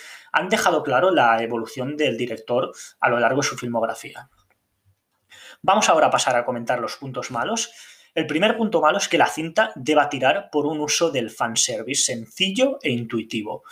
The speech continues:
como por ejemplo la muerte de los padres de Bruce Wayne, que todos en algún momento, visto los disturbios que había en la película, sabíamos que una subtrama de la película podía tirar por ahí, por la muerte de los padres de,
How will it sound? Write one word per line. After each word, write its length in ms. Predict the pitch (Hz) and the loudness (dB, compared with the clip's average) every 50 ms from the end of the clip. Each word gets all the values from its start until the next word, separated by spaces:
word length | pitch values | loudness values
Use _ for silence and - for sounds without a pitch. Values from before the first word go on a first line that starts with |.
| - - - - - _ _ | -18 -18 -18 -18 -20 _ _
como 180 | - 156 139 135 | 2 4 4 6
por 140 | - 131 | 6 4
ejemplo 320 | 131 - 175 175 185 208 185 | 4 4 2 4 6 6 6
la 100 | 147 123 | 6 6
muerte 400 | 123 131 135 143 151 151 160 147 | 4 6 4 4 4 4 4 4
de 80 | 131 | 4
los 140 | 127 113 - | 4 2 2
padres 320 | - 123 123 117 120 117 - | 2 2 2 4 2 0 0
de 80 | 131 | -2
Bruce 280 | 120 123 120 110 - 123 | -2 -2 -4 -6 -6 -4
Wayne, 320 | 127 135 185 214 226 - - - - - _ | -2 -2 -2 -2 -4 -6 -10 -18 -20 -14 _
que 180 | - 135 117 110 | -2 -2 -2 0
todos 360 | - 165 180 190 190 - - | 2 4 4 6 4 4 2
en 80 | 165 | 2
algún 260 | 131 120 120 117 123 131 | 2 2 2 2 0 0
momento, 600 | 123 117 117 123 127 123 117 - 117 104 - - - - _ _ _ | 0 0 0 0 -2 -2 -2 -2 -2 -2 -2 -6 -16 -20 _ _ _
visto 540 | - 127 117 135 160 - - - - 143 127 | -18 -8 -2 0 2 2 0 0 0 2 4
los 180 | 127 117 120 | 4 2 2
disturbios 560 | 127 120 - - - 147 139 131 131 120 - | 0 -4 -4 0 2 2 2 4 2 2 2
que 80 | - 135 | 2 2
había 160 | 127 123 123 | 2 2 2
en 80 | 120 120 | 4 4
la 140 | 120 113 - | 2 2 0
película, 420 | 113 107 135 131 139 123 117 - | -2 -4 -4 -4 -2 -2 0 0
sabíamos 720 | - - 117 120 123 147 185 180 131 120 113 104 - - | 0 0 0 0 0 2 2 2 0 0 0 -2 -2 -4
que 260 | - - 123 110 - - - - - - - - _ _ _ _ _ _ _ _ _ _ _ _ _ - | -2 -4 -4 -4 -4 -8 -12 -16 -16 -18 -18 -20 _ _ _ _ _ _ _ _ _ _ _ _ _ 2
una 200 | 196 196 233 - | 4 4 6 4
subtrama 640 | - - 175 139 - - - 147 143 143 147 135 | 4 2 2 0 0 0 4 6 6 8 8 6
de 60 | 135 | 6
la 100 | 127 120 | 6 6
película 380 | 120 123 135 135 143 127 - - | 4 2 2 4 4 4 4 4
podía 320 | 135 123 117 135 180 202 | 2 2 4 2 0 0
tirar 320 | - 165 143 123 110 - - | 0 2 2 2 0 0 -2
por 160 | 123 117 107 | -2 -2 0
ahí, 160 | 110 117 123 | -2 -2 -4
por 240 | 120 - 156 - - | -4 -4 -4 -2 -2
la 80 | 117 | -2
muerte 420 | 117 120 123 135 143 156 - 151 127 | -2 -2 0 0 0 0 -2 -4 -4
de 80 | 123 | -2
los 160 | 120 113 - - | -2 -2 -4 -2
padres 400 | - 117 117 120 120 110 - 123 | -2 -2 0 0 0 -2 -2 -4
de, 240 | 120 113 107 104 | -4 -4 -6 -6